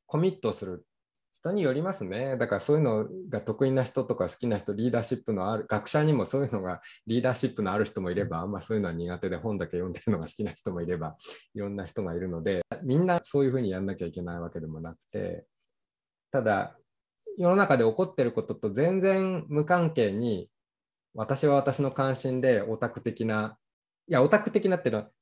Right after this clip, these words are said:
テーマが非常に、あの、ちっちゃいこととか珍しいことを研究してもいいんですけども、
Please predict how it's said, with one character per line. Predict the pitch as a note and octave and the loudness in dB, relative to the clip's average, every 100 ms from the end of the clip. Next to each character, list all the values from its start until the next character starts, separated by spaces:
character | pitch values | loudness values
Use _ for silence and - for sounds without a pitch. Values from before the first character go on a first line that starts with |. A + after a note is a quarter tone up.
| _ | _
テ | C4+ D4 | 6 8
ー | |
マ | F#3+ | 8
が | A#2+ G#2+ G#2+ C3 | 6 2 -2 -6
非 | B2+ | 0
常 | B2 B2+ | 4 4
に、 | B2 A#2+ - E3 | 4 0 -2 -10
あ | B2 | -4
の、 | B2 A2+ | -2 -2
ち | A2 - | -6 -8
っ | |
ち | - | 0
ゃ | A#2+ | 2
い | G#2+ - | 2 -2
こ | G#2+ | -6
と | G#2+ | -4
と | G#2 | -4
か | G#2 G2 G#2+ - | -4 -4 -6 -2
珍 | A#2 G#2+ G#2+ | 0 2 0
し | - | 0
い | A2+ | -2
こ | G#2 | -2
と | G2 | -4
を | F2 | -2
研 | G2+ F#2+ | -4 -4
究 | G2 | -6
し | - | -2
て | D3+ | 0
も | F#2+ - | 0 -2
い | A#2+ | -2
い | |
ん | G2+ | -2
で | E2+ | -4
す | - | -8
け | - | -10
ど | F2 G2+ | -8 -2
も、 | D3 A#2 - | 2 2 0